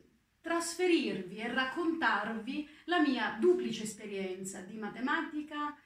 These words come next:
e di pianista, ehm, attraverso delle considerazioni che sono strettamente personali, ma che ho il piacere di condividere con voi. Ehm, sono delle considerazioni che, mm, che io, eh, ho fatto,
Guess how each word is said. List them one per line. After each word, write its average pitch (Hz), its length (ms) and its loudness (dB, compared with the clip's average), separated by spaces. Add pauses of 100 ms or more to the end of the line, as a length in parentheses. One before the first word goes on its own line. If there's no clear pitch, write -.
(160)
e 240 220 -4
di - 100 -4
pianista, 226 760 -4 (400)
ehm, 262 560 0
attraverso 349 480 0
delle 285 220 -2
considerazioni 302 680 0
che - 80 -2
sono 226 240 -6
strettamente 226 680 -6
personali, 196 560 -4
ma 202 140 -2
che 202 140 -6
ho 202 140 -2
il 220 80 -6
piacere 220 400 -6
di 196 100 -4
condividere 185 600 -8
con 180 260 -14
voi. 160 400 -10 (440)
Ehm, 254 420 0
sono 302 300 0
delle 294 280 0
considerazioni 285 960 -2
che, 214 640 -4
mm, 196 460 -6
che 254 100 -6
io, 240 600 -2
eh, 220 200 -10
ho 247 140 -8
fatto, 269 880 -4